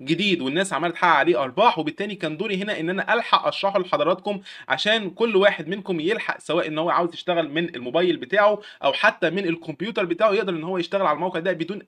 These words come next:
أي مشكلة على الإطلاق. والموقع مجاني تماما بدون أي إيداعات، زيرو راس مال، مناسب للمبتدئين، والميزة كمان إن أنت هتشتغل بأسهل طريقة ممكنة على الإنترنت لتحقيق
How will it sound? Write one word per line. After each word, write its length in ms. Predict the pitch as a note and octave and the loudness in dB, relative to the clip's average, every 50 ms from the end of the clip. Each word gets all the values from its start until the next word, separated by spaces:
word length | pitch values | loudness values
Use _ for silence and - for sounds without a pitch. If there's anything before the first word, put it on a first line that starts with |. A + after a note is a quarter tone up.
| - | -4
أي 180 | F#3+ G3+ G3 F#3 | -4 -2 -2 -2
مشكلة 280 | D#3+ C#3+ - - F3+ F3 | -4 -6 -6 -4 -2 0
على 360 | D#3+ C3+ D3 E3 F3 F3 E3 - _ - - C#3 - | 2 2 2 2 2 2 0 -2 _ -14 -12 -8 -2
الإطلاق. 480 | E3+ E3+ F3 E3+ - E3 C#3+ B2 - - - | 2 2 2 4 8 8 6 6 6 0 -4
والموقع 640 | G3 C4 C#4+ - - E3+ E3 F#3+ G#3 G3 F3 C#3 | 0 0 0 2 0 0 4 4 4 4 2 0
مجاني 360 | C3 C3 A2 C#3 F3 F3+ F3 | 0 -2 -2 -2 0 2 2
تماما 340 | E3 - C#3 D3+ G3+ A3+ A3+ | 0 0 -2 -4 -4 -4 -4
بدون 280 | F#3 D3 C3 F3 E3+ E3+ - | -4 -2 -2 -2 -2 -2 -2
أي 120 | E3+ F3 E3+ | -2 -2 -2
إيداعات، 540 | - B2+ A#2 B2 A#2 C#3+ F#3 A#3 A#3+ A#3 | -2 -2 0 2 4 4 4 2 0 -2
زيرو 360 | E3+ C3+ B2 C3 F3 F3+ E3+ D3+ | -8 -10 -8 -4 0 2 2 2
راس 240 | D3+ D3 D3 - | 2 0 -4 -4
مال، 260 | D#3+ E3+ G#3 A#3+ A#3 F#3+ | -4 -2 -2 -2 -2 -4
مناسب 400 | D3 C#3+ D#3 E3+ - - - D3 | -6 -6 -6 -4 -4 -4 -6 -6
للمبتدئين، 680 | C#3 C#3 C3 - _ C#3 C#3+ F#3 G3 B3 C#4 C4+ B3+ - - - - _ - | -8 -10 -12 -12 _ -8 -8 -4 -4 -4 -4 -4 -6 -10 -16 -20 -20 _ 0
والميزة 400 | D#3+ F#3 G#3 G3 B3 C#4+ B3 B3+ | 2 2 2 2 0 -2 0 -2
كمان 320 | A#3 - G#3 G3+ A#3+ C4 A3+ | -2 0 0 -2 -2 -2 -4
إن 160 | - G3 A3+ | -4 -6 -6
أنت 140 | C4 B3+ B3 | -6 -8 -8
هتشتغل 540 | G#3 - F#3 - - A#3+ B3+ B3 B3+ A#3 | -8 -8 -8 -4 0 0 2 2 0 -2
بأسهل 600 | G3+ D#3+ - D#3 - A3+ B3+ B3+ - - G3+ F#3 | -2 -6 -6 -4 0 0 -2 -2 -2 0 0 0
طريقة 240 | F3+ F#3 G3 A#3 A#3+ | 2 2 4 4 4
ممكنة 320 | G3+ G3 F#3 F3+ G#3 A3 G#3 | 2 2 -2 -4 -2 0 2
على 120 | G3+ G3+ | 2 2
الإنترنت 500 | F#3+ F3 F3 E3+ - F3 F#3 A#3 F#3 - | 2 0 -2 -4 -4 -4 -4 -4 -4 -4
لتحقيق 540 | E3+ E3+ - D3 - - - C#3+ D3+ E3 | -4 -2 -2 -4 -4 -4 -6 -6 -8 -6